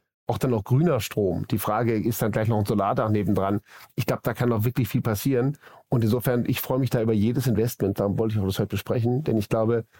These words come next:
je mehr es von denen gibt, ähm, desto besser für das, was wir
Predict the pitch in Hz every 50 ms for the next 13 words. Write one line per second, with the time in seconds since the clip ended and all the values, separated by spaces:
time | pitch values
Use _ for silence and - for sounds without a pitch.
0 | - - _ - - 123 123 127 139 147 147 - - 143 123 117 117 110 107 110
1 | 165 156 - - - - _ _ _ _ - _ _ - - - 117 117 113 113
2 | 104 - 110 104 - - 95 - 95 95 101 110 98 92 - 92 - 98 92 -
3 | 101 98 92 - 98 92 90 90 92